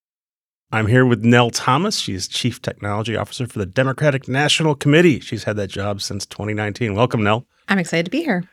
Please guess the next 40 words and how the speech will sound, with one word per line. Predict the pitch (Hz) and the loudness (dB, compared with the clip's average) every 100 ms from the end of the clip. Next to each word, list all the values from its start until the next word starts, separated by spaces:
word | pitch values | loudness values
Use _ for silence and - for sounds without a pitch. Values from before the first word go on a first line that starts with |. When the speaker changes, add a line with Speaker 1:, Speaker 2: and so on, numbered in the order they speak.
| _ | _
Speaker 1:
Thank | - 185 | -2 0
you. | - | 0
We | 107 | 0
do | 101 113 | 0 0
not | 110 110 120 127 - - | 4 4 4 2 -2 -4
have | 117 107 | -2 -2
a | 104 | -2
lot | 104 104 | 0 0
of | 98 | 0
chief | 98 - 127 - | -4 -2 -2 -2
technologists | 120 - 95 98 123 123 143 - | -4 -2 0 2 2 0 -2 -2
on | 139 | -2
this | 139 - | -2 -4
podcast, | 147 135 143 135 | -6 -4 -4 -4
certainly | - 120 110 | -4 -6 -4
not | 110 98 | -4 -4
for | 104 | -6
political | 92 92 92 101 - 117 | -10 -8 -6 -6 -2 0
organizations. | 107 107 117 107 117 - 113 107 | 0 0 -2 0 0 0 -4 -4
I | 113 | 0
just | 120 | 2
want | 139 | 2
to | |
give | 120 | 0
people | 120 113 | 0 2
your | 101 | 0
background | 82 95 98 - 85 78 87 113 | 0 0 0 0 -4 -4 -6 -8
b-, | - - | -12 -20
before | - 92 87 | -12 -8 -6
I | |
ask | 87 - | -6 -8
you | 82 | -10
what | 85 | -10
it | 82 | -10
is | 87 78 | -10 -10
you | 82 | -12
do | 82 80 | -10 -12
for | 80 80 76 | -10 -10 -10
a | - | -10
living. | 85 82 82 | -10 -8 -10